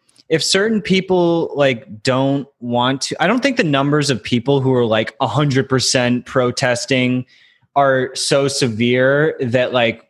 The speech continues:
we would need legislation to, to mandate masks. I don't, you know, mandating that stuff, it, it doesn't seem necessary. I don't know. Um, what do you think?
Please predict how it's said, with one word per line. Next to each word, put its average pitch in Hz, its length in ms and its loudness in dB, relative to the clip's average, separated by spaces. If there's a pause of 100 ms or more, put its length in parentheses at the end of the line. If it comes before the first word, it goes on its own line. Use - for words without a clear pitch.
we 127 180 0
would 117 160 0
need 123 200 2
legislation 117 840 0
to, 113 240 -2
to - 160 -6
mandate 113 680 0
masks. 113 380 -2
I 120 100 -2
don't, 151 240 0
you 143 80 0
know, 110 160 -2 (420)
mandating 170 760 2
that 139 200 0
stuff, 127 380 -2
it, 135 220 -2
it 139 140 0
doesn't 147 340 0
seem 120 720 0 (1300)
necessary. 104 1200 0
I 139 120 2
don't 156 160 2
know. 107 460 -2 (140)
Um, 113 580 0
what 120 120 -4
do 120 60 2
you 113 60 0
think? 101 220 -2